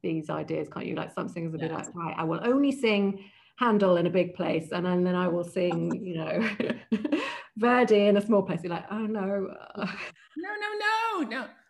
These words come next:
Speaker 3: But Carrie, you manage that very well. You really,
Speaker 1: Yeah.
Speaker 3: you, and, and it also has to do with, and this is a lot of singers, they don't realize that you can't sing Brunhilde followed by Tosca,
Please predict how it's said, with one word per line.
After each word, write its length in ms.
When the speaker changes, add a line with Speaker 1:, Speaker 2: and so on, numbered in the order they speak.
Speaker 3:
But 140
Carrie, 280
you 180
manage 340
that 200
very 200
well. 280
You 260
really, 380
Speaker 1:
Yeah. 280
Speaker 3:
you, 680
and, 200
and 140
it 100
also 340
has 280
to 120
do 240
with, 380
and 140
this 160
is 200
a 60
lot 260
of 80
singers, 460
they 120
don't 200
realize 440
that 140
you 100
can't 380
sing 480
Brunhilde 800
followed 420
by 400
Tosca, 680